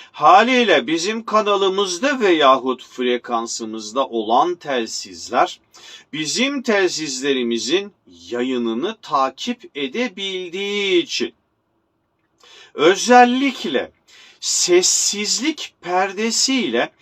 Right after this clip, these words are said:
kendimizi özellikle taramalara mümkün olduğu kadar yakalatmamaya özen göstererek esasında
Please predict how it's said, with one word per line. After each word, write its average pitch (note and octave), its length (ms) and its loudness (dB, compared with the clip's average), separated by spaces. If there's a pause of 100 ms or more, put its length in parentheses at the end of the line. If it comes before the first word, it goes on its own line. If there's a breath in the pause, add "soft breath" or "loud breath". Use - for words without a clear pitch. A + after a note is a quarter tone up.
(280 soft breath)
kendimizi G3+ 840 0
özellikle D#3 920 0 (380 soft breath)
taramalara G#3 880 4
mümkün A3 500 -4
olduğu G#3+ 640 2
kadar C#3 460 4 (340 loud breath)
yakalatmamaya F3 1200 2
özen D#3 680 0
göstererek E3+ 1160 2
esasında B2+ 1120 0